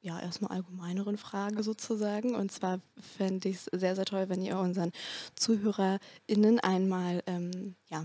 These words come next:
Misk quasi ein bisschen erklärt, wofür ihr steht und, ähm, vielleicht auch ein bisschen was zu euren Personen erzählt, was ihr so macht, woher ihr vielleicht auch kommt und wie das Ganze so entstanden ist.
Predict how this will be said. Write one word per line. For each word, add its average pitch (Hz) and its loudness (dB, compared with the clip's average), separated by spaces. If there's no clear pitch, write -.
Misk 190 -2
quasi 185 -2
ein 180 0
bisschen 180 -4
erklärt, 202 2
wofür 196 -2
ihr 185 -4
steht 208 0
und, 190 0
ähm, 180 -4
vielleicht 180 -4
auch 180 -4
ein 185 0
bisschen 180 -4
was 180 -4
zu - -6
euren 190 0
Personen 208 2
erzählt, 294 -2
was - -2
ihr 196 -2
so 190 2
macht, 214 2
woher 190 2
ihr 208 -4
vielleicht 190 -2
auch - -8
kommt 254 2
und 202 -2
wie 190 0
das 190 -4
Ganze 185 -6
so 202 -8
entstanden - -8
ist. - -20